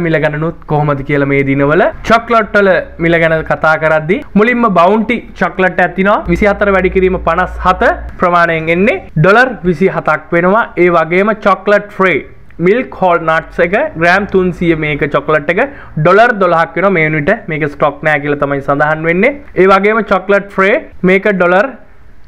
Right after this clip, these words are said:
දොළහක් වෙනවා ග්‍රෑම් හාරසීය. ඒ වගේම චොක්ලට් ෆ්‍රේ ක්‍රන්චි ක්ලවුඩ්ස් නට්ස් ඇන්ඩ් ක්‍රිස්ප්ස් මේක ග්‍රෑම්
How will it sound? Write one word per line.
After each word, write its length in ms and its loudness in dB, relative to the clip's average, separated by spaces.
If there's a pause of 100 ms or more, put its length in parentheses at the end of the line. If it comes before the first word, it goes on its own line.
දොළහක් 400 2
වෙනවා 300 2
ග්‍රෑම් 220 2 (140)
හාරසීය. 640 2 (320)
ඒ 100 0
වගේම 320 0 (100)
චොක්ලට් 400 0
ෆ්‍රේ 160 2 (880)
ක්‍රන්චි 400 2
ක්ලවුඩ්ස් 400 2 (160)
නට්ස් 380 -2
ඇන්ඩ් 200 -2
ක්‍රිස්ප්ස් 340 -4 (120)
මේක 200 2 (300)
ග්‍රෑම් 240 4